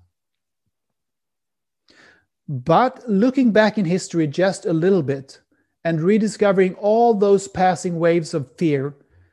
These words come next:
waves we've already forgotten, tells you that there might be cause for some refreshing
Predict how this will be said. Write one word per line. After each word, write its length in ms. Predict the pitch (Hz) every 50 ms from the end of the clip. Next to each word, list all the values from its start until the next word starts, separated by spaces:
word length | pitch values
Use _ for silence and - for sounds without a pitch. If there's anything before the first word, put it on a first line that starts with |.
| _ _ _ _ _ _ -
waves 460 | 151 151 170 196 220 196 160 - -
we've 260 | 175 185 175 160 - -
already 360 | - 180 175 180 185 175 165
forgotten, 680 | - - 170 143 165 190 226 - 233 208 170 180 180 - _ _ _ _ _ - - - - _ -
tells 420 | - 180 185 196 220 202 - -
you 180 | 190 170 156 160
that 260 | 160 156 175 170 175 -
there 100 | 185 170
might 600 | 170 170 175 180 185 202 214 208 - - _ -
be 180 | - 160 156 135
cause 460 | _ - - 160 151 151 156 135 -
for 160 | - - 156
some 360 | 135 - - 160 151 147 147
refreshing 760 | 139 143 131 135 - - 156 139 - - 151 139 135 131 131